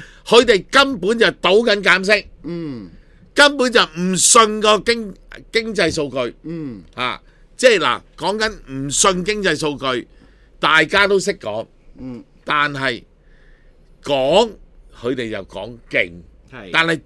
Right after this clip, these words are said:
Speaker 1: 做，就係以個經濟衰退嚟到做，做佢哋嘅，
Speaker 2: 部署。
Speaker 1: 誒，部署策略。
Speaker 2: 嗯。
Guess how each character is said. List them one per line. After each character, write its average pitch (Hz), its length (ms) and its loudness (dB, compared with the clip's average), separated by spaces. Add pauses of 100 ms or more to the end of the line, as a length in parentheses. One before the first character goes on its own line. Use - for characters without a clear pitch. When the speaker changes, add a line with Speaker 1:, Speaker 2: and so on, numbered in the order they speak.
Speaker 1:
做， 180 480 6 (340)
就 151 120 -6
係 131 240 -2 (320)
以 139 320 -10
個 170 260 -2
經 202 320 -4
濟 147 300 -4
衰 214 540 0
退 151 360 -4 (260)
嚟 113 260 -6
到 135 160 -8
做， 107 260 -10 (180)
做 123 180 -10
佢 113 200 -8
哋 110 160 -10
嘅， 110 180 -8 (380)
Speaker 2:
部 151 80 -6
署。 143 60 -2
Speaker 1:
誒， 139 380 -4
部 131 200 -2
署 127 300 -4
策 156 260 -2
略。 117 260 -4 (120)
Speaker 2:
嗯。 110 240 -16